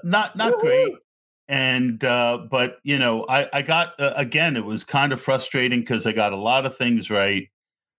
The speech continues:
Speaker 1: but I didn't get everything right. And, uh, so we'll try again this week. But, um, how, how, you know, now that it's week fourteen, my friend, how did your best ball go?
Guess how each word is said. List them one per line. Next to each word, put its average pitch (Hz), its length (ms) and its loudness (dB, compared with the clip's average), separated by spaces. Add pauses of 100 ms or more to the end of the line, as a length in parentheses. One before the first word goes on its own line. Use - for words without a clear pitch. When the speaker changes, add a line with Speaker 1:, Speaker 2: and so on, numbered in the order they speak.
(280)
Speaker 1:
but 113 420 -2 (100)
I 104 260 0
didn't 113 500 0
get 104 320 -2 (440)
everything 90 520 0
right. 82 400 -2
And, 92 540 2
uh, 90 240 2
so - 180 -2
we'll 113 200 0
try 139 260 2
again 131 360 0
this 120 280 -2
week. 104 340 -2 (600)
But, 110 320 -2 (120)
um, 104 540 -2 (920)
how, 156 280 0
how, 143 200 -2
you 165 140 0
know, 123 220 0
now 139 220 2
that 156 160 -2
it's - 200 -4
week 131 180 0
fourteen, 151 600 0
my 110 160 2
friend, 113 320 0
how 127 160 2
did 123 180 -2
your 120 80 0
best 123 380 -2
ball 92 160 0
go? 82 320 -2